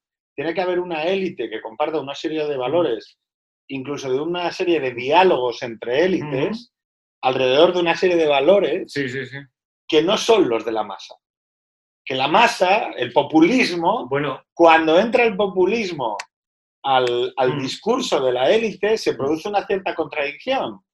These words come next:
Speaker 1: porque hablan en, en, en,
Speaker 2: No, pero es
Speaker 1: en
Speaker 2: que el pop-, bueno, no sé, es que ya es
Speaker 1: No,
Speaker 2: meterse
Speaker 1: no,
Speaker 2: en otra,
Speaker 1: no.
Speaker 2: pero el populismo, es que yo, tal como entiendo el populismo, para mí el populismo, básicamente,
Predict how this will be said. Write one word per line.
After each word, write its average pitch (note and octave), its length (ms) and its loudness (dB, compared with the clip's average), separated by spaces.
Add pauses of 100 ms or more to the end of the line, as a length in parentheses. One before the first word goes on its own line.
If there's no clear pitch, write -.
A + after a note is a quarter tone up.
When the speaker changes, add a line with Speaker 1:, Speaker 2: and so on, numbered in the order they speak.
(300)
Speaker 1:
porque C#3 240 -2
hablan F#3+ 300 2
en, F#3+ 160 -6 (100)
en, C3+ 240 -8 (140)
en, A#2+ 480 -8
Speaker 2:
No, A2+ 80 -18
pero A#2+ 160 -4
es A#2+ 60 -4
Speaker 1:
en A#2+ 60 -10
Speaker 2:
que F#3+ 60 -2
el F#3+ 60 -8
pop-, F#3+ 200 -6
bueno, F#3 200 -6
no A#2 100 -8
sé, G2 240 -16
es - 100 -20
que B2+ 140 -4
ya B2+ 80 0
es B2+ 100 -2
Speaker 1:
No, B2 100 -2
Speaker 2:
meterse E4+ 280 4
Speaker 1:
no, - 80 4
Speaker 2:
en D3 60 4
otra, E4 180 6
Speaker 1:
no. - 140 2 (160)
Speaker 2:
pero C#3+ 140 4
el D3 60 0
populismo, E3 640 2 (220)
es C#3 160 -8
que D3 160 0
yo, D#3+ 160 2
tal D3+ 160 2
como D#3 160 -4
entiendo D3+ 240 -4
el D3 100 -4
populismo, D3+ 640 -6 (400)
para B2+ 200 -2
mí B2+ 160 -6
el D3+ 120 0
populismo, D#3+ 800 -6 (160)
básicamente, D#3+ 1000 -4